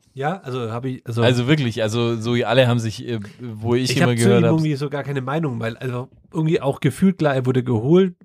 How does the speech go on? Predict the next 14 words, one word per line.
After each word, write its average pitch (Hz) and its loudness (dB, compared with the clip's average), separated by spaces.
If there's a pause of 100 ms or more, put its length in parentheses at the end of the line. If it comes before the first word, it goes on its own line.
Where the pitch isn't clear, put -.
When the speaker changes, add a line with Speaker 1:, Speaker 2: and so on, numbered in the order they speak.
Speaker 1:
mit 135 -8
Vorschusslorbeeren, 156 0
war 127 -2
einer 143 0
leider 139 -2
der 131 -4
vielen 175 2
Namen, 139 -2
die 135 -4
es - -6
dann 131 -2
halt 127 -2
irgendwie 127 -4
dann 123 -8